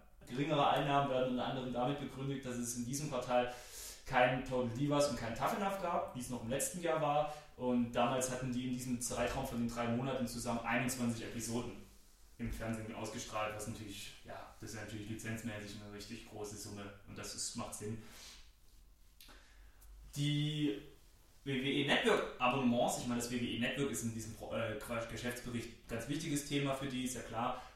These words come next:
Und die Zahlen für die Abonnements haben im Vergleich zum Vorjahresquartal, sind die um vierundzwanzig Prozent gestiegen und momentan abonnieren knapp eins Komma fünf Millionen Menschen das W W E Network weltweit. Laut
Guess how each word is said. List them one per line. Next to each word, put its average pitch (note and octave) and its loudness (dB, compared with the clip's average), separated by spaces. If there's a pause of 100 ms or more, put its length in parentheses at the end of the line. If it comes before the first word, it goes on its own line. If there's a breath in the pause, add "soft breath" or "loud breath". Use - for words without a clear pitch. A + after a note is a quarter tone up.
Und A#2 0
die A2+ -2
Zahlen C3+ 2
für D#3 0
die C#3 0
Abonnements B2 4
haben A#2+ 2
im A#2+ -2
Vergleich A#2+ -2
zum A#2 -4
Vorjahresquartal, C#3 4 (160 loud breath)
sind A#2+ -2
die G#2 -4
um - -8
vierundzwanzig D3+ 0
Prozent A#2 -6
gestiegen - 0
und C#3+ -6
momentan B2 -2 (100)
abonnieren A#2 0
knapp A#2 -4
eins A#2 0
Komma B2 -2
fünf A#2+ -2
Millionen A2 -4
Menschen G#2 -6
das - -6
W G2+ -12
W G2 -12
E G2 -10
Network G2 -12
weltweit. - -10 (360)
Laut C3+ 8